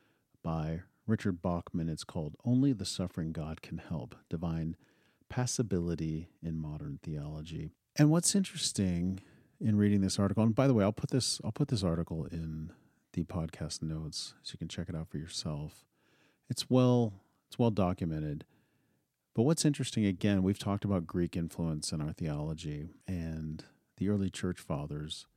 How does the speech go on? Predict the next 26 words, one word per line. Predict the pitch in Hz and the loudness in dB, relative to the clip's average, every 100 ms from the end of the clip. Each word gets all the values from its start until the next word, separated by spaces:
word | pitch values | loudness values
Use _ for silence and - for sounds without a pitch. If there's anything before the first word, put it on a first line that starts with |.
| _ _ _ _ _ _ _ _ _ - | _ _ _ _ _ _ _ _ _ 0
dealt | 92 78 | 2 2
with | 80 | 0
this. | 80 - | -2 -4
But | - - | -4 0
then | 110 104 110 | 2 2 0
what's | 123 | 0
interesting, | 165 160 - 98 | -2 -2 -2 0
there | 95 | 0
was | 98 | 0
a | 107 | 0
resurgence | 135 - 107 117 87 78 - - | 0 0 0 0 -2 -4 -8 -8
of | 90 78 78 | -4 -4 -4
this | 73 - - | -6 -6 -6
divine | 85 80 76 76 78 80 _ _ _ _ _ _ _ _ _ - | -6 -2 -2 -2 -4 -8 _ _ _ _ _ _ _ _ _ -8
passibility | - 85 80 78 78 78 | -6 -4 -4 -2 -2 -2
or | 73 73 _ _ _ - | -4 -8 _ _ _ -10
the | 85 | -4
suffering | - 87 87 80 | -2 -2 -2 -4
of | - | -4
God | 78 76 76 - _ | -4 -4 -6 -10 _
in | 98 90 85 - | -4 0 0 0
England | 107 175 165 - - - _ _ _ _ _ _ | 2 2 0 -4 -8 -14 _ _ _ _ _ _
in | 80 76 76 | -6 -4 -4
around | 76 76 80 78 | -6 -6 -6 -4
the, | 80 78 73 | -4 -4 -4
uh, | 71 | -6